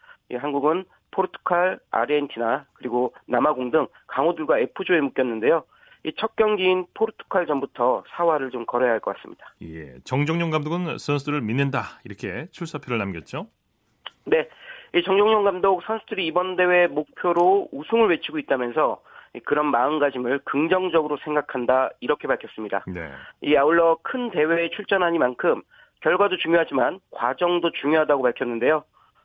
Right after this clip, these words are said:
Speaker 1: 이 도전을 마치고 한국으로 돌아왔을 때 팀과 개인 모두 성장해 있을 수 있도록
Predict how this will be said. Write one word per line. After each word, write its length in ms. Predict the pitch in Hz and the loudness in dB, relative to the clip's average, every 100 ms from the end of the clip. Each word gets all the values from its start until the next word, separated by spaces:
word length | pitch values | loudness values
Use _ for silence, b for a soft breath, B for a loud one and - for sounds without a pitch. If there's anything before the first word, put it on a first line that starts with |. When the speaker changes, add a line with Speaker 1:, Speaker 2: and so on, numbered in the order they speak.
| - | -6
Speaker 1:
이 40 | |
도전을 320 | 151 170 190 185 | 0 2 2 2
마치고 500 | 175 - 180 185 180 | 0 2 4 6 4
한국으로 380 | 190 180 165 165 | 0 -4 -4 -2
돌아왔을 440 | 156 156 147 139 | 2 0 -2 -10
때 340 | - 165 175 175 b b - | 0 2 2 -4 b b -12
팀과 400 | 190 185 170 160 | -6 0 2 2
개인 240 | 151 151 | 0 2
모두 400 | 131 143 156 120 - | 2 2 2 0 -4
성장해 400 | - 220 208 190 151 | -4 0 2 2 0
있을 260 | 143 175 | -2 -6
수 100 | - | -4
있도록 480 | 147 - 135 156 | -2 0 2 -2